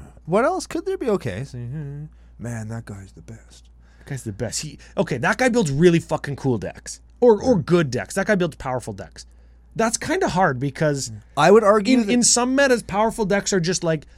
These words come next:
Speaker 2: that guy has all the best cards, so he's the
Speaker 1: Yeah.
Speaker 2: best player.
Speaker 1: Yeah, that guy has the most money, so he's
Speaker 2: Because lots of people, like, nobody in our L G S proxies.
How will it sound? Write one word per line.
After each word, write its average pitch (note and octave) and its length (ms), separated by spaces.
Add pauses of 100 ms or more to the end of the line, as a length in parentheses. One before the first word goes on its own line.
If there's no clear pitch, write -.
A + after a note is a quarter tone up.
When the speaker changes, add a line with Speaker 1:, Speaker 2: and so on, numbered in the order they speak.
Speaker 2:
that E3+ 180
guy F#3+ 160
has D#3 280
all D3+ 140
the C#3+ 100
best C3+ 320
cards, B2 360
so B2+ 80
he's B2+ 180
the B2+ 80
Speaker 1:
Yeah. A2 60
Speaker 2:
best - 280
player. G#2 240
Speaker 1:
Yeah, F2+ 100
that G2+ 120
guy G#2+ 100
has G#2+ 160
the G#2 60
most G2+ 220
money, F2+ 260
so E2+ 220
he's E2 340 (800)
Speaker 2:
Because F3 280
lots F3+ 240
of A3+ 100
people, B2+ 320
like, A#2+ 340
nobody G#3+ 680
in A3 100
our F#3+ 160
L D#3+ 140
G D#3 180
S C#3 140
proxies. - 640